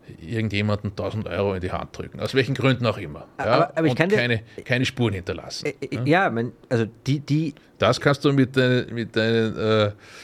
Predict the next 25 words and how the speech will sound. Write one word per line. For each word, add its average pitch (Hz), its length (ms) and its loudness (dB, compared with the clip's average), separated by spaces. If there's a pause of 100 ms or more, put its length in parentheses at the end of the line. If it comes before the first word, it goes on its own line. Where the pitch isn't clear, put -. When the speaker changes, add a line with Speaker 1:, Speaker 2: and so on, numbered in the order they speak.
(140)
Speaker 1:
Bitcoins 107 440 0
erledigen, 85 460 -2
ne? 123 140 4
Speaker 2:
Natürlich. 120 500 2
Also, 127 160 6
Speaker 1:
Ja. - 100 0 (140)
Speaker 2:
also 151 240 4
die, 196 240 2
Speaker 1:
Hm. 117 80 -6
Speaker 2:
diejenigen, 190 580 2
die, 156 360 2
die 131 380 2
heute 147 360 2
hier 156 220 2
zusehen 190 440 2
und 165 100 -2
die 135 40 -8
vor 143 120 4
allem 127 100 0
die 123 80 -2
jetzt 147 240 2
noch 196 120 0
zusehen 208 360 0
und 131 120 -4
zuhören, 185 420 2